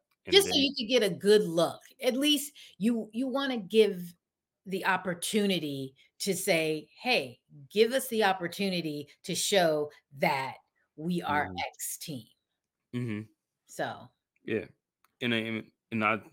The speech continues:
Speaker 1: have been saying, I think they are a better team than this, obviously. If you,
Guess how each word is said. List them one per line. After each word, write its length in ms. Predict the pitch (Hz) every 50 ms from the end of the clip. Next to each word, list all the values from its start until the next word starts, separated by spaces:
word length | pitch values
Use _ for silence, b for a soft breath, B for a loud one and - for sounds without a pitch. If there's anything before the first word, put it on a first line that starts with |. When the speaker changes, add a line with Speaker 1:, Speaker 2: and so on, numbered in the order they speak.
| _ _ _ _ _ _ _ _
Speaker 1:
have 160 | - 117 107
been 140 | 98 117 127
saying, 440 | - - 131 135 123 104 95 95 92 101 _ _ _ _ _ _ _ _
I 80 | - 107
think 200 | - 139 143 127
they 120 | 123 120
are 140 | 131 135 127
a 40 | 107
better 200 | 101 107 101 98
team 280 | - - 104 101 95
than 140 | 92 90 87
this, 220 | 95 104 92 - -
obviously. 460 | - 98 101 92 90 - - 87 85
If 80 | 87 92
you, 140 | 101 92